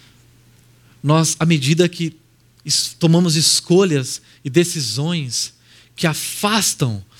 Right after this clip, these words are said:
o nosso coração da vontade do, de Deus, o nosso Pai, esse temor a Deus vai se esvaindo e os nossos desejos começam a se agigantar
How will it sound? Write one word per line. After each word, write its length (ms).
o 80
nosso 440
coração 500
da 100
vontade 720
do, 120
de 120
Deus, 500
o 60
nosso 280
Pai, 360
esse 220
temor 320
a 60
Deus 240
vai 120
se 160
esvaindo 640
e 120
os 100
nossos 360
desejos 560
começam 520
a 60
se 120
agigantar 920